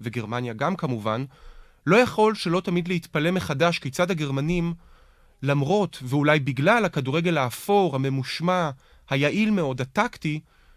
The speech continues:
בסופו של דבר מגיעים להישגים די מרשימים. היה זה גארי ליניקר, החלוץ של נבחרת אנגליה, שטען בשנות השמונים שכדורגל זה משחק שבו משחקים אחד עשר שחקנים מול אחד עשר שחקנים,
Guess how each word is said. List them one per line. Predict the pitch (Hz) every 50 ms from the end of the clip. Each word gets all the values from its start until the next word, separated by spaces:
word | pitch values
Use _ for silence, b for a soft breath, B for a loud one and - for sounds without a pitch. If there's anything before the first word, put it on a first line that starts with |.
| b b b
בסופו | 143 139 - - 165 - 226 233
של | 226 262 202
דבר | 202 170 170 170
מגיעים | 165 160 143 135 147 175 185
להישגים | 180 160 131 - - 131 151 160 151
די | 131 143 147
מרשימים. | 151 147 135 - - 143 120 117 113 101 98 98 101 123 - _ _ _ _ _ b b b b b b b b b b b
היה | 123 139 170 214
זה | 208 226
גארי | 170 175 180 180 185
ליניקר, | 160 165 196 214 202 170 - 139 117
החלוץ | 120 117 - 135 135 160 170 -
של | - - 156
נבחרת | 139 123 - - 165 156 147 -
אנגליה, | - 156 175 196 180 180 151 127 123 120 127
שטען | 127 - 135 - - - 156 185 202 196 175 135
בשנות | 131 - - 160 165 185
השמונים | 170 - - 143 151 185 226 220 220 226 214 b b b b b b b b b
שכדורגל | - - 151 - 165 139 139 139 165 214 240 226 214
זה | 170 170
משחק | 160 147 131 - - 202 202 208 208 208 - - b b b b -
שבו | - 147 139 180
משחקים | 196 190 170 - 165 - - 196 185 175
אחד | 165 - 190 190 208
עשר | 175 - 175
שחקנים | 151 - 156 - - 165 160 170 170 165
מול | 160 151 143
אחד | 131 - 165 165
עשר | 170 - 151
שחקנים, | 127 - - 127 - - 139 139 175 214 254 277